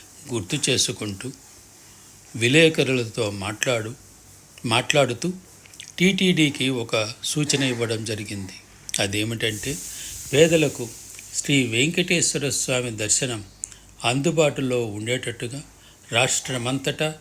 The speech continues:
ఐదు వేల వెంకటేశ్వర దేవాలయాలు నిర్మించాలని, తిరుమల రాలేని పేదలు వారు వారు ఉన్న చోటే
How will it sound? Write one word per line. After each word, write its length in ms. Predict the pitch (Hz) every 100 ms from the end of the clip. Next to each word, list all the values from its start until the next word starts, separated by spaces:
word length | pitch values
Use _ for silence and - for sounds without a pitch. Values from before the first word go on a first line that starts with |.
| - - - -
ఐదు 260 | 127 165 170
వేల 340 | 151 147 127
వెంకటేశ్వర 800 | 123 139 165 180 170 147 143 135
దేవాలయాలు 800 | 117 123 131 135 131 123 120 117
నిర్మించాలని, 960 | 107 104 120 135 135 120 117 110 113 - - - - -
తిరుమల 520 | - 143 160 143 131 104 - - - - - - - - 123
రాలేని 520 | 113 127 160 170 160 127
పేదలు 560 | - 127 139 147 113 - - - -
వారు 280 | - 113 139
వారు 280 | 143 139 127
ఉన్న 340 | 120 113 139 160 139
చోటే 320 | 127 117